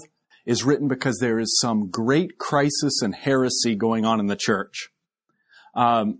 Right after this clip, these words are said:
to the point where if there weren't already factions and denominations,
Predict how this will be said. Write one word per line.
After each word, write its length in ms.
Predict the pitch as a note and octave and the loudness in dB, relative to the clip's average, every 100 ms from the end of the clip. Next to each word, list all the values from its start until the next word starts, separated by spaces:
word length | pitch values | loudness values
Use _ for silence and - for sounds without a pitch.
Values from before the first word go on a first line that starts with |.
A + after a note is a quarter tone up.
| _ | _
to 100 | D3+ | 0
the 100 | C3 | 2
point 340 | - D#3+ D#3 | 2 0 2
where 260 | C#3+ C#3 C3 D#3 | 2 2 2 -2
if 100 | D3 | 0
there 220 | C#3 B2+ B2 - | 2 2 0 -4
weren't 540 | C#3 B2 F#3+ B3 A#3 F#3 | -2 2 2 4 2 0
already 560 | C#3 D3+ D3 D3 C3 G#2+ - | 0 2 2 2 0 -2 0
factions 640 | C#3 A#2 D3 - D3 C#3+ C3 | 0 0 -4 0 2 2 2
and 160 | A2 | 2
denominations, 1040 | A2 A2+ A#2+ A#2 A2+ A#2+ A#2 D3 C#3 C#3+ | 2 2 2 2 2 2 2 -2 0 -2